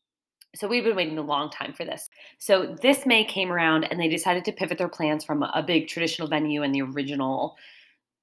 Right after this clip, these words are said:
run of show to do something smaller in a raw space. And Amanda and her mom did the most amazing decor and setup. They got to go in, um, a couple days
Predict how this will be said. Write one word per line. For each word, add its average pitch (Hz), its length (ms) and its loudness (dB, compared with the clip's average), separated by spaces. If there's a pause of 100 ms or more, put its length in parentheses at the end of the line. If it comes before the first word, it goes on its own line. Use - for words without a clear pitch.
run 156 280 0
of 135 140 -2
show 175 520 0 (280)
to 214 160 -4
do 175 680 -4
something 180 360 -4
smaller 165 460 -4
in 165 160 -6
a 156 60 -2
raw 147 200 -2
space. - 580 -6 (100)
And 151 480 -4 (120)
Amanda 180 380 -2
and 302 220 0
her 294 100 0
mom 143 420 -4 (380)
did 170 260 0
the 160 120 -2
most 156 400 0
amazing 160 720 -4 (260)
decor 214 500 0
and 165 200 -2
setup. 175 380 -4
They 151 120 -4
got 151 280 0
to 180 80 -10
go 156 300 -4
in, 151 420 -4
um, 135 220 -4
a 135 80 -6
couple - 180 -8
days 147 200 -2